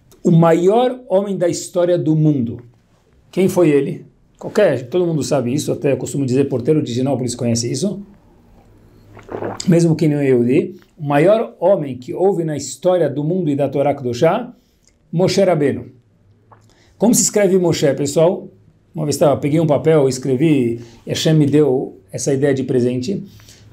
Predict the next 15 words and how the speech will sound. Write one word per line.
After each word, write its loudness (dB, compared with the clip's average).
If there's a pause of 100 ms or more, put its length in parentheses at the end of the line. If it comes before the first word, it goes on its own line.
Mem, 2 (280)
Shin 0
e 2
Rei. 0 (200)
Lembre 4
isso 0
pra -2
sempre, -6
Moshe. -2 (640)
Se -2
nós 2
colocarmos 0
a 2
palavra 0
Moshe -2